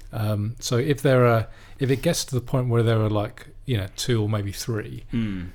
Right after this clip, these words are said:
Speaker 1: and then they pull out and don't allow the members a vote, that will be interesting.
Speaker 2: Yeah.
Speaker 1: That will be a s-, a
Speaker 2: I mean, you
Speaker 1: sign that it's a bit more manufactured.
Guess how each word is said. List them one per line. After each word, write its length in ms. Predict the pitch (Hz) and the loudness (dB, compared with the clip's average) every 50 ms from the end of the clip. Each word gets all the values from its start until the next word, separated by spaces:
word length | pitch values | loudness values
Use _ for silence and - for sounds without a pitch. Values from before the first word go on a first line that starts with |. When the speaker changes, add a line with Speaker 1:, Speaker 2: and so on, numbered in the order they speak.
| - - - | -16 -8 -4
Speaker 1:
and 140 | 117 107 107 | -2 0 0
then 320 | 110 107 104 101 104 127 151 | 2 0 0 -2 -4 -4 -6
they 260 | 135 107 117 110 104 | -4 -2 0 0 0
pull 240 | 98 - - 123 107 | -2 -2 -2 -2 -2
out 280 | 104 98 95 107 - 120 | -2 -2 -4 -8 -8 -6
and 200 | 107 101 98 - | -6 -6 -4 -2
don't 240 | - 120 117 127 117 | 0 0 0 0 -2
allow 240 | 101 104 107 101 | -2 -2 -2 0
the 100 | 101 110 | 0 0
members 280 | 107 113 110 113 107 101 | 2 2 2 2 0 0
a 60 | 107 98 | -2 -2
vote, 280 | 113 120 131 143 - - - - - | 0 -2 -2 -2 -6 -12 -12 -8 -8
that 160 | 123 117 - | -8 -8 -8
will 80 | 117 113 | -10 -10
be 160 | 117 113 110 | -10 -10 -8
interesting. 560 | 110 101 - - - - - - - 113 - - - - - - | -8 -10 -10 -12 -12 -12 -14 -14 -12 -12 -12 -12 -12 -14 -16 -14
Speaker 2:
Yeah. 360 | - - 80 78 73 76 - - - - | -12 -10 -8 -8 -8 -10 -12 -14 -14 -10
Speaker 1:
That 140 | - 127 - | -10 -8 -8
will 60 | 113 104 | -6 -4
be 140 | 113 110 | -2 -2
a 20 | 104 | -2
s-, 220 | - - - - - | -4 -6 -8 -10 -10
a 40 | 143 | -8
Speaker 2:
I 40 | - | -4
mean, 80 | - 123 | -2 -2
you 40 | 123 | 0
Speaker 1:
sign 300 | 113 - 123 113 101 98 | 0 2 2 2 2 0
that 120 | 98 98 | -2 -4
it's 280 | 110 113 - - - - | -6 -6 -8 -8 -8 -8
a 100 | 139 110 | -8 -8
bit 160 | 110 120 123 | -6 -6 -6
more 120 | 110 98 | -4 -4
manufactured. 680 | 101 104 101 95 98 - - - - - - - - | -4 -4 -4 -6 -8 -8 -10 -10 -10 -10 -12 -14 -14